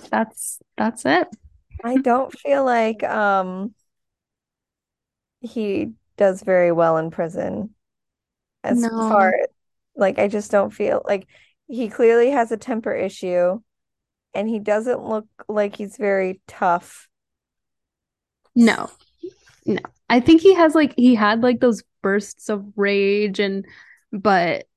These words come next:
Speaker 1: I don't know. I don't think standing up against some other people in a maximum,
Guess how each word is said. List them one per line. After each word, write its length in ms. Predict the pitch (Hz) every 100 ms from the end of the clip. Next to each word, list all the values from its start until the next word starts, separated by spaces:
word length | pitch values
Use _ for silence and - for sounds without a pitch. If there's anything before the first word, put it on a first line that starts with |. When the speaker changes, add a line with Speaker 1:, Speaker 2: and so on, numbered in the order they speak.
| _ _ _ _ _ _ _ _ _ _ _ -
Speaker 1:
I 100 | 160
don't 160 | 156
know. 240 | 95 - 226 - -
I 120 | 214
don't 260 | 202 175
think 260 | - 196 190 _ _ _ _ _ _ _ _ _ _ -
standing 400 | - 208 202 202
up 100 | 202
against 280 | 202 196 -
some 140 | 196
other 240 | 196 220
people 320 | 269 330 339 330
in 80 |
a 40 | 330
maximum, 760 | 330 330 - - 277 302 302